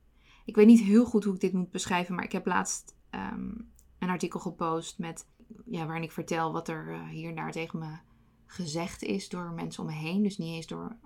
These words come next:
vreemden online. Maar anderhalf jaar geleden is, eh, is eigenlijk, ehm, de bom gebarsten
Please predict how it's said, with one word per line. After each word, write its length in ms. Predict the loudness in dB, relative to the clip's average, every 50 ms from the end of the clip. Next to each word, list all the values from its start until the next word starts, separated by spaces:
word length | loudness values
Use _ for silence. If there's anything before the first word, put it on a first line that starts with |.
| -20 _ -20 _ _
vreemden 480 | -16 -10 -8 -6 -6 -6 -6 -8 -8 -8
online. 480 | -8 -4 -4 -4 -2 2 2 2 2 2 -2 -8 -20 -4 _
Maar 200 | 8 10 12 12
anderhalf 340 | 10 10 8 6 4 2
jaar 160 | 2 0 -2 -2
geleden 360 | -2 -2 0 2 2 2 2
is, 280 | 0 0 -4 -6 -8 -8
eh, 340 | -8 -8 -10 -10 -10 -10 -12 -8 -8
is 160 | -8 -8 -4
eigenlijk, 640 | -2 -2 -2 -2 -2 -4 -4 -6 -6 -6 -8 -10 -8
ehm, 560 | -6 -6 -6 -6 -6 -8 -8 -8 -10 -10 -12 -14 -18 _ _ _ _ _ _ _ _ _ _ _ _ _ _ _ _ _
de 280 | _ -8 -4 -2 -2 -2
bom 300 | 0 0 2 2 2 2
gebarsten 840 | 0 -2 -4 -4 -2 -4 -4 -6 -8 -10 -10 -10 -10 -10 -10 -12